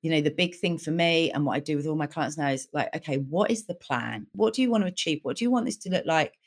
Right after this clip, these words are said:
Like, I quite often speak to my clients about, "What do you want, where do you want to be in ten years' time?" And that seems like a really long <laughs> way away for, you know, particularly, again, A D H D is, we're very yolo, live in the moment, and we can't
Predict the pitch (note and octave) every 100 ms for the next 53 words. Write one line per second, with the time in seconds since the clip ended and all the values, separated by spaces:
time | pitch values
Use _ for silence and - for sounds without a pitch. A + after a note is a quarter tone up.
0 | _ - F3 C#3+ E3 G3 G3 G3 - -
1 | D3 C#3 - D3 - C#3+ C#3+ C#3 A#2+ -
2 | C#3 C#3 C#3+ A#2 - - - C#3 C3+ C#3
3 | C3+ C3 C3 B2+ C3 B2+ B2 - C3 A#2+
4 | - - _ D#3+ E3+ - - G#3 G3 D#3
5 | D3 A3 A3 A3 G3+ G3+ G#3+ F#3 E3+ D#3+
6 | D#3+ F3+ D3+ B2 A#2+ - C3+ C3+ B2+ _
7 | _ - D3 - - A#3 - G#3 F#3+ -
8 | D3+ C#3 D#3 A2+ C#3 C3+ - C#3+ D3 C3+
9 | D3+ D3 C#3+ C#3+ C#3+ C#3+ C#3+ D3 D3 D3
10 | C#3+ D3 D3 C#3+ C#3+ C#3 - D3 C#3+ C#3
11 | D3+ - D#3 F#2+